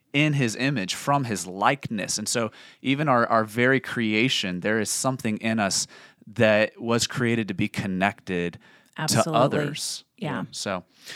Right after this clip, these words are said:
Speaker 2: Absolutely.
Speaker 1: well, one of the reasons that why we wanna have Jen today, uh, obviously, like Jeffrey said, we are currently going through a series at our church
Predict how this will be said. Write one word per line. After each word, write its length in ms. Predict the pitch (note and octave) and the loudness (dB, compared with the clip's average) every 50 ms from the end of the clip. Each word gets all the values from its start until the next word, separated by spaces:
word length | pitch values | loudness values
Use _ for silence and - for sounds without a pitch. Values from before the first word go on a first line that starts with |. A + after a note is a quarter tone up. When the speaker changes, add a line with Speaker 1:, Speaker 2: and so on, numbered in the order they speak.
| - - - | -12 -8 -6
Speaker 2:
Absolutely. 480 | D#3+ D#3+ - - - E3+ E3 - - | -6 -6 -6 -8 -8 -8 -6 0 2
Speaker 1:
well, 100 | C#3 D3+ | 4 6
one 140 | D#3+ F3+ G3 | 8 8 6
of 60 | G3+ | 6
the 60 | F#3+ F3+ | 6 6
reasons 420 | F3+ F3+ D#3+ E3+ F3+ F3 D3+ D3 | 6 6 4 2 0 0 2 4
that 220 | D#3+ D#3 D3+ C#3 | 6 6 6 6
why 140 | C#3+ D3+ D3 | 6 6 6
we 120 | D3 D3 D3 | 6 4 4
wanna 220 | D3 D3 C#3+ C#3 | 4 4 4 4
have 200 | C#3+ C#3+ C#3 B2 | 4 4 2 2
Jen 500 | A2+ A2+ A#2 C3+ C#3+ C#3+ D3 C#3+ C#3 - - | 0 0 2 4 4 4 4 2 -2 -4 -6
today, 760 | - - B2+ A2+ C3 C3 D3+ D#3+ E3 D3+ C#3 C3 C3+ C#3 C#3+ - | -6 -6 -4 0 2 4 6 6 6 4 4 4 2 0 -2 -2
uh, 300 | - A2+ G#2+ G#2 G#2 F#2+ - _ _ _ _ - | 0 0 2 2 0 0 -4 _ _ _ _ 0
obviously, 360 | A2+ A2 A2 A2+ A2 - B2 | 2 2 2 2 0 0 2
like 160 | A2+ A2+ G#2+ - | 4 2 2 2
Jeffrey 240 | B2 A2+ - A2+ | 0 0 0 0
said, 220 | G2 - A#2 A2 G#2+ | 0 0 0 0 0
we 180 | G2+ A2+ A2+ | 0 0 2
are 380 | - A#2 A#2 A#2 A#2+ A#2+ A#2 A2+ | 4 6 6 6 6 6 4 2
currently 500 | - - D#3 D#3 D#3+ D3+ A#2+ C3+ C3+ C3 | 2 2 4 6 6 4 4 0 -2 0
going 400 | A#2 C3 B2+ B2+ B2+ B2+ B2+ A#2+ | 2 2 4 4 4 2 2 0
through 560 | - - - B2+ C3 C3 C3 C3 B2+ B2+ B2 - - - - - - | -4 -6 -4 -2 0 2 4 4 2 2 0 -4 -10 -20 -20 -12 -6
a 120 | - G#2+ - | -4 -4 -2
series 800 | - - - B2+ B2 B2 B2 A#2 A2+ A2 A2 A2 G#2 - - - | -2 0 2 4 4 6 6 6 4 4 2 2 0 -2 -6 -2
at 160 | - G#2+ G#2 - | 0 2 4 4
our 160 | G#2+ G#2+ G#2 | 6 4 4
church 440 | - - - A#2 A2 G#2+ - - | 2 0 2 2 2 2 2 0